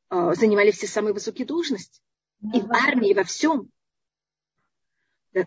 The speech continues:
Speaker 1: да, пожалуйста. То есть, когда евреи отвлекаются от своей цели, основной даже, извините, вы тут написали, и я должна прочитать. То есть, когда евреи отвлекаются от своей цели основной, даже в самом бл-, благим намерении, это вызывает суд. Да, когда мы начинаем смешиваться с другими народами и забываем, кто мы такие.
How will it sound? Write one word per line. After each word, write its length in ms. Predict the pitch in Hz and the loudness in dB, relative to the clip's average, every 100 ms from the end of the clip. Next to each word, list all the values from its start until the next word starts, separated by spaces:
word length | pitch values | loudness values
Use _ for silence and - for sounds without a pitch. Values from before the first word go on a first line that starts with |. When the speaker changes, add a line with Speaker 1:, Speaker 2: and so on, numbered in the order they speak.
| - | -2
Speaker 1:
да, 220 | 180 196 | -4 -4
пожалуйста. 500 | 208 220 214 - - | -4 -4 -4 -6 -8
То 160 | - 233 | 0 2
есть, 220 | 254 - | 2 0
когда 260 | 208 196 | 0 4
евреи 220 | 226 220 226 | 2 4 0
отвлекаются 540 | 214 202 208 214 202 | 0 -8 -6 -4 -6
от 60 | 175 | -2
своей 220 | 202 190 | 4 4
цели, 320 | - 254 233 | 4 -2 0
основной 360 | 190 180 214 202 | -2 -4 -4 -2
даже, 280 | 202 196 - 247 - | -2 -4 -10 -20 -10
извините, 560 | 175 - 190 220 262 - | -10 -10 -12 -10 -10 -10
вы 100 | 180 | -12
тут 160 | 180 180 | -16 -18
написали, 480 | 175 - 202 143 | -20 -14 -6 -4
и 140 | - 175 | -6 -8
я 160 | 87 | -10
должна 260 | 185 - - | -12 -16 -16
прочитать. 580 | - - - 233 240 - | -18 -18 -12 -6 -6 -6
То 400 | _ - - - | _ -20 -14 -2
есть, 80 | 214 | 0
когда 180 | 220 214 | 2 2
евреи 220 | 208 226 | 4 2
отвлекаются 420 | 220 208 208 208 | 4 2 0 -4
от 80 | 190 | -4
своей 160 | 202 196 | -2 0
цели 300 | 202 180 - - | 0 -2 -4 -14
основной, 460 | 170 196 185 180 | -14 -10 -6 -4
даже 240 | 175 190 185 | -4 -6 -6
в 40 | |
самом 300 | - 202 190 | -4 -4 -4
бл-, 160 | 185 - _ _ _ _ _ - | -6 -10 _ _ _ _ _ 0
благим 300 | 214 202 185 | 2 2 0
намерении, 340 | 190 240 233 | 0 0 -2
это 240 | - 202 | -4 -4
вызывает 400 | 196 180 190 190 | -4 -2 -2 -2
суд. 200 | - 233 | -4 -6
Да, 140 | 202 180 | 0 0
когда 200 | 185 196 | 0 -2
мы 100 | 202 | -2
начинаем 360 | 175 220 233 | -4 -2 -4
смешиваться 500 | 233 - 214 226 - | -4 -6 -4 -4 -8
с 60 | 202 | -8
другими 280 | 185 185 185 | -8 -8 -10
народами 380 | 175 127 - - _ _ _ | -10 -14 -18 -20 _ _ _
и 80 | 202 | -2
забываем, 400 | 190 196 226 233 | 2 2 2 -2
кто 180 | - 185 | -4 -6
мы 100 | 185 | -6
такие. 300 | - - | -16 -20